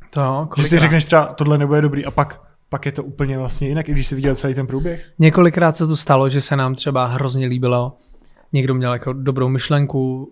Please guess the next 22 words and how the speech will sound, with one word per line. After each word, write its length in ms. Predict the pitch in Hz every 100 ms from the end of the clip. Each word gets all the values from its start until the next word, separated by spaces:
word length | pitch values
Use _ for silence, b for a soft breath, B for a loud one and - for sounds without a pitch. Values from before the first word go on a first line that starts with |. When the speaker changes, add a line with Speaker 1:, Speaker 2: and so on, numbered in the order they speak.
| -
Speaker 1:
eh, 320 | - 139 131
uvařil 400 | 143 131 127 127
to 100 | 120
jídlo 280 | 123 123 127
a 40 |
my 60 | 123
jsme 140 | -
úplně 140 | 120 117
jako, 180 | 110 120
„Jo, 160 | 123
to 100 | 131
bude 100 | 120
super, 520 | - - 160 180 170 156 _ _ _ _ _ - - - -
dobře 260 | 147 127 123
děláš, 400 | 156 151 143 135
tohle 220 | 143 131 123
je 60 | 120
prostě 280 | 127 - 113
jako 280 | - 113 117 B B B B B
pecka.“ 400 | 143 - 175 160 165
A 80 | -
potom, 580 | - 143 147 143 170